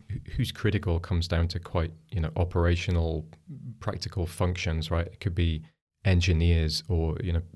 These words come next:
people maintaining a facility, skeleton staffing, what you need to keep, keep going,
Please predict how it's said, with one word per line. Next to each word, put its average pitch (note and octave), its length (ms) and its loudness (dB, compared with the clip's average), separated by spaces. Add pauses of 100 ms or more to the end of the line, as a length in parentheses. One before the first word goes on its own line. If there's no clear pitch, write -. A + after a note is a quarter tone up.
(140)
people F#2 260 0
maintaining E2+ 540 2
a E2+ 60 -4
facility, F#2 640 -2 (300)
skeleton F#2 580 -2
staffing, F2+ 680 -2 (540)
what G2 180 0
you F#2 140 0
need F2+ 240 0
to - 120 -6
keep, - 280 -6 (480)
keep F2 220 -6
going, F#2 480 4